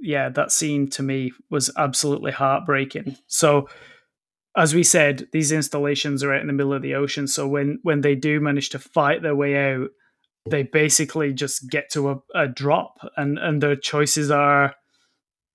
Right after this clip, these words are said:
you know, stay on the, stay on the platform, stay in the prison, or jump into the ocean and swim in the hope that you can find land. So they're all, they're all jumping off, and this is where, uh, Kino reveals that he can't swim,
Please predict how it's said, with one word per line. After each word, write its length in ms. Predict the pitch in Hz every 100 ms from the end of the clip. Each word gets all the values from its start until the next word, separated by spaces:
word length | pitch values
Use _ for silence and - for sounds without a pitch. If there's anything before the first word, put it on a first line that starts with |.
| _ _ -
you 120 | 160
know, 160 | 143
stay 420 | 156 - - 160 151
on 140 | 147
the, 160 | 151 156
stay 280 | - - 147
on 120 | 147
the 60 | 147
platform, 560 | 156 147 - 170 180
stay 280 | 170 - 147
in 100 | 143
the 60 | 139
prison, 460 | 160 156 170 220 - _ _ -
or 140 | 147
jump 300 | 131 165 160
into 240 | 170 143 156
the 140 | 143
ocean 580 | 151 180 - 151 156 147 _ _ _ -
and 180 | 143 139
swim 420 | - 143 165 160
in 120 | 151
the 80 | 147
hope 240 | 156 156
that 120 | 165 -
you 140 | 151
can 160 | 160 139
find 340 | 156 139 139
land. 420 | 139 170 170 160 _ -
So 200 | - 160
they're 180 | 156 165
all, 360 | 165 151 135 _ _ _ _ _ -
they're 160 | 160
all 140 | 160 147
jumping 380 | 160 147 143
off, 260 | 156 160 -
and 120 | 143
this 160 | 143 147
is 180 | 143 147
where, 520 | 147 143 139 135 135 -
uh, 360 | 147 143 143 - -
Kino 560 | - 156 147 139 131 - _
reveals 400 | 147 143 151 147
that 100 | 143 160
he 60 |
can't 260 | 143 143 139
swim, 280 | - 156